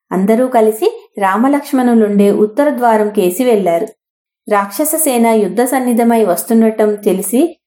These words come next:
వానరులు కూడా యుద్ధానికి సిద్ధంగా నిలబడ్డారు. రావణుడు తన బాణాలతో వానరులను అపారమైన సంఖ్యలలో చంపేస్తూ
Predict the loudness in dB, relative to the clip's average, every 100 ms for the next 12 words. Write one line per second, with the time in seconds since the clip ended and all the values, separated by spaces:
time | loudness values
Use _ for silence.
0 | _ -2 0 0 0 -2 2 2 4 2
1 | -2 -4 -2 0 0 0 -2 -2 -8 _
2 | _ -4 -2 0 0 2 2 2 0 -2
3 | 0 0 -2 -6 _ _ _ -4 0 0
4 | 0 0 0 0 0 0 0 0 -2 0
5 | 2 0 0 0 0 -6 -4 0 2 2
6 | 2 2 2 2 0 -2 -4 0 0 0
7 | -2 -4 -4 -4 -2 0 2 4 2 2
8 | -4 0 0 0 -2 -2